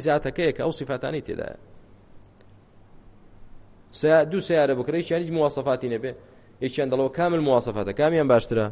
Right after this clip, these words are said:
کامل مواصفاتەکە باشتر. ئێستا بە چه عەقڵێک ئێوە دەڵێن خوای گەورە زاتی خوا هیچ صفاتی نییە؟ زاتی خوا صفاتی کەمالی نییە. ئایا عەقڵ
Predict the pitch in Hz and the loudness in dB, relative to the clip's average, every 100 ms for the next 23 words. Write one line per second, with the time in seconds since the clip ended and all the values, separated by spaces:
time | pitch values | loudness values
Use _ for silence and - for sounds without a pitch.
0 | - - - 113 110 104 104 101 98 - | -8 -16 -4 -2 0 -2 -4 -10 -10 -10
1 | - - - - - - - - - - | -12 -14 -18 -20 -20 -20 -20 -20 -20 -20
2 | - _ - - - - - 123 180 175 | -20 _ -20 -20 -20 -16 -8 -2 0 0
3 | 160 175 196 185 165 139 131 165 156 139 | -2 0 2 0 0 -2 0 2 2 4
4 | 143 - 120 151 170 151 139 127 117 151 | 0 0 0 2 2 4 2 2 0 -2
5 | 160 139 139 139 - 143 147 131 117 95 | -2 -6 -6 -6 -8 -6 -4 -4 -6 -8
6 | 85 - - - - - - - - - | -10 -14 -20 -20 -20 -20 -20 -20 -20 -20
7 | - - - - - - - _ 107 135 | -20 -20 -20 -20 -20 -20 -20 _ -4 0
8 | 156 131 151 143 127 143 135 120 123 120 | 0 -2 -2 -2 -2 -2 -2 -4 -4 0
9 | 117 113 101 87 - - - - - - | 0 0 -4 -6 -12 -20 -20 -20 -20 -20
10 | - - - - 151 170 151 196 156 | -20 -20 -16 0 4 4 4 0 0